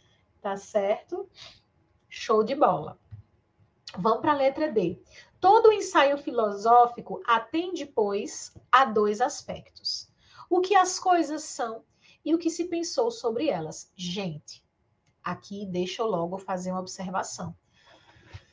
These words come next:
Se esse pois aparece na prova de vocês, a grande maioria mesmo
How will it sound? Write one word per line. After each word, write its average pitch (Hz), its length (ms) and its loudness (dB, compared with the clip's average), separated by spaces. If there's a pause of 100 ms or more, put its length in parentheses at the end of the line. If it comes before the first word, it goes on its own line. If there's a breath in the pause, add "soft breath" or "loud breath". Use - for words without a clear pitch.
(120)
Se - 280 -4
esse 247 340 2
pois 196 440 6
aparece 190 600 0
na 254 140 0
prova 220 340 -2
de 190 100 -10
vocês, 175 960 -6 (640)
a 196 240 2
grande 240 600 2
maioria 254 560 -6
mesmo 175 680 -6